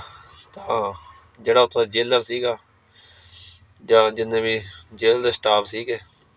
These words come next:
ਉਹਨਾਂ ਨੇ ਪੰਜ ਸੱਤ ਦਸ ਮੁੰਡੇ ਬੁਲਾਏ ਉੱਥੋਂ ਅੰਦਰੋਂ ਵੀ ਭਾਈ ਜ-, ਜੱਜ ਸਾਹਿਬ ਨੇ ਆਉਣਾ,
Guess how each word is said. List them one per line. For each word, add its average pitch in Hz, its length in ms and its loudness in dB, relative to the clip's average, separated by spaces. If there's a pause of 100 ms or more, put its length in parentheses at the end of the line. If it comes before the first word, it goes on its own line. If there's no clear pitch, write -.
(120)
ਉਹਨਾਂ 127 200 0
ਨੇ 123 80 2
ਪੰਜ 117 240 0
ਸੱਤ 113 160 -4
ਦਸ 110 220 2
ਮੁੰਡੇ 110 280 -2
ਬੁਲਾਏ 104 320 0
ਉੱਥੋਂ 110 240 -6
ਅੰਦਰੋਂ 101 240 -6 (1040)
ਵੀ 117 80 -6
ਭਾਈ 113 280 4
ਜ-, 110 300 -4
ਜੱਜ 113 240 4
ਸਾਹਿਬ 113 240 2
ਨੇ 123 80 0
ਆਉਣਾ, 117 360 0